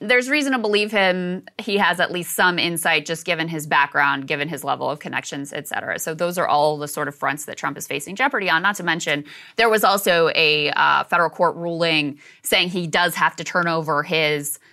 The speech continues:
tax returns to a House committee. That will continue to be challenged, so we'll see where that ultimately goes, but a lot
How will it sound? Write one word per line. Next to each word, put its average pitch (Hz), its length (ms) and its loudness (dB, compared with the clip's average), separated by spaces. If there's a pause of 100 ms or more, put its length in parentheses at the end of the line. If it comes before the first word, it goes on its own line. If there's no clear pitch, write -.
(140)
tax 214 300 0
returns 175 540 0
to 160 180 -2
a - 20 2
House 139 300 0
committee. 233 340 0
That 180 180 2
will 160 80 -6
continue 214 380 -4
to 185 80 -6
be 165 140 -8
challenged, 226 540 0
so 170 220 -2
we'll 139 140 -8
see 196 180 -6
where 175 160 -2
that 160 140 0
ultimately 147 460 -6
goes, 147 340 -4
but 151 220 -2
a 160 60 -4
lot 170 260 2